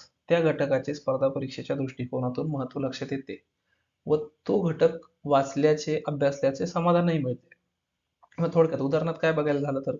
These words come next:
अठराशे सत्तावन्नचा उठाव असेल किंवा महाराष्ट्राची नदी प्रणाली असेल, ही डायरेक्ट अभ्यास, अभ्यासाला घेण्यापूर्वी त्याचे जर एमसीक्यू आपण जर बघितले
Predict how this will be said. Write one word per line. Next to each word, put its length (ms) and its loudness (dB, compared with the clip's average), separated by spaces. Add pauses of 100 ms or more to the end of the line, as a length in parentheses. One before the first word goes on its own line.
(540)
अठराशे 300 -2
सत्तावन्नचा 460 0
उठाव 320 2
असेल 300 -4
किंवा 140 -2
महाराष्ट्राची 500 -2
नदी 220 -2
प्रणाली 380 -6
असेल, 220 -14 (1120)
ही 100 2
डायरेक्ट 500 4 (480)
अभ्यास, 340 -2 (240)
अभ्यासाला 600 -4
घेण्यापूर्वी 680 -6 (540)
त्याचे 200 -4
जर 240 -4
एमसीक्यू 500 -2
आपण 240 0
जर 140 0
बघितले 500 -4